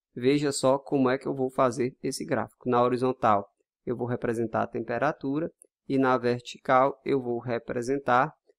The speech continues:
a largura do vão. A gente sabe que quando a temperatura é de vinte e oito graus Celsius, a largura do vão é de doze vírgula cinco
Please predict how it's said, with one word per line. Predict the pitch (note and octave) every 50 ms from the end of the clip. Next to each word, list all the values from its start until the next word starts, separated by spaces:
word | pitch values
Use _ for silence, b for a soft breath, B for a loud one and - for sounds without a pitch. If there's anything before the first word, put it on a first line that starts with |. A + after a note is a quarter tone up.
| _ _ -
a | B2 B2+
largura | C3+ C#3 C#3 C#3 C3 B2 A#2+ A#2+ B2 C3+ C3+ C3
do | A#2 A#2+ A2+ A2+ A2 _ _ _
vão. | - F3+ D3 B2+ B2+ A2 F#2+ D2+ - _ _ _ _ _ _ _ _ _
A | - B2
gente | B2 C#3 D3+ -
sabe | D3+ - C#3+ C3 B2+ B2
que | - - _
quando | - D3 D3+
a | D#3+ D#3+
temperatura | - E3 D3+ D#3 D#3 D3 D3 D3 - C3 B2 A#2+
é |
de | A#2 A#2+
vinte | A#2 B2 B2+ B2 -
e | B2
oito | A#2 A2+ A2 -
graus | A#2+ A#2 A2 G#2+ A2+ A2 -
Celsius, | - A2+ A2 A2+ B2+ - - D3 C3
a | C#3 C3
largura | C3 C3 C3 B2 A#2+ A2+ A2+ A#2 B2 C3+ C3+ C3
do | B2 B2+ A2
vão | A2+ A#2 A#2+ C3 B2+
é | A#2+
de | B2 B2 A#2+
doze | A2+ B2 C#3 E3 F3 F#3 F#3 F3+ F3 E3+
vírgula | E3+ E3+ E3+ E3+ D#3+ D#3 D#3 D3+
cinco | C#3 - - B2 C3 C3+ -